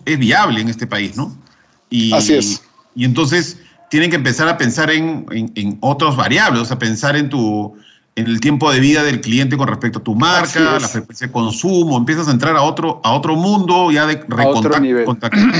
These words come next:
Speaker 1: es otra cosa, ¿no? ¿Cómo, cómo, no sé, te han pre-, por arrancar, te han preguntado sobre esto? O sea, ¿alguien ya está mirando hacia adelante o todavía están so-,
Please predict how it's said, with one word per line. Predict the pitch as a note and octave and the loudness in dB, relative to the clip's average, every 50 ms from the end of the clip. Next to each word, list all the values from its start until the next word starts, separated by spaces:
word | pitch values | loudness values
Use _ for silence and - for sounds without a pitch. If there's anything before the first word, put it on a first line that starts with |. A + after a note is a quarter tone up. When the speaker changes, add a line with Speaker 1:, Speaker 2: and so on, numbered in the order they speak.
| D#3 C3+ | -2 -2
Speaker 1:
es | C3 C3 | -4 -8
otra | - _ _ _ _ - | -10 _ _ _ _ -8
cosa, | - - - G2+ | -8 -6 -6 -4
¿no? | A2+ D3 - - - | -6 -6 -6 -6 -4
¿Cómo, | F#3+ F#3+ F#3+ F3+ F3+ | -2 -2 -2 -2 -2
cómo, | - F#3+ F#3+ F#3+ F#3 E3+ - - - - - - - - - - _ _ _ _ _ - | -2 0 2 2 2 0 -2 -6 -18 -20 -20 -20 -20 -20 -20 -20 _ _ _ _ _ 0
no | C#3 E3+ | 0 2
sé, | - - - | 2 0 -4
te | - - G#3+ - - | -4 -8 -10 -4 -2
han | F3+ G3 | -2 0
pre-, | - F#3+ D#3+ | 2 2 0
por | C3+ B2 B2+ B2+ | 0 2 0 0
arrancar, | B2 A2+ C#3 C3+ C3 C#3 - D3 B2+ | 2 2 2 2 2 0 0 -2 0
te | D#3 | -2
han | E3 E3+ | -2 0
preguntado | F#3 E3 C#3+ A#2+ G#2+ G#2 G2 G2+ E3 F#3+ F#3+ D3 | 0 0 2 2 0 0 -2 0 0 0 0 0
sobre | B2+ B2+ B2 E3 | -2 -2 -2 -4
esto? | F#3 - - D3+ | -4 -4 -6 -4
O | |
sea, | C3+ C#3 C#3 | -2 0 0
¿alguien | D3+ D3+ D#3 | 2 2 2
ya | E3 F3 | 0 0
está | F3 F3+ F3 | 0 -2 -2
mirando | D#3+ D3 D3+ F3 F3+ | 0 0 0 -2 -2
hacia | D#3 D3+ | 0 0
adelante | B2 G#2+ A#2 C#3 F#3 A3+ - D#4 A#3+ | 0 2 2 2 2 0 0 -4 -4
o | E3 B2+ | -4 -4
todavía | - A#2+ A2+ B2 C#3+ C#3 | -4 -4 -2 -2 -2 -2
están | C#3+ D3 D3 D#3 D3+ - | 0 0 0 0 -2 -4
so-, | - C3 | -8 -10